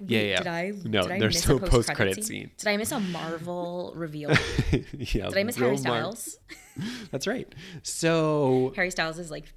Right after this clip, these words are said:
Speaker 2: four at the time of this movie.
Speaker 1: a-,
Speaker 2: <laughs>
Speaker 1: after, after she gets the news that he's engaged,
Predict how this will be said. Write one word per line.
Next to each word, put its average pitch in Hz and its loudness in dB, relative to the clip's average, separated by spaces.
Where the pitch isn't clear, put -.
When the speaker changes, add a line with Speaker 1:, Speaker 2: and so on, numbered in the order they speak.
Speaker 2:
four 147 -10
at - -20
the 170 -10
time 160 -8
of 151 -12
this 156 -14
movie. 190 -4
Speaker 1:
a-, 254 2
Speaker 2:
<laughs> - -14
Speaker 1:
after, 180 2
after 170 4
she 180 -2
gets 135 2
the 151 0
news 120 2
that 123 0
he's 123 0
engaged, 101 2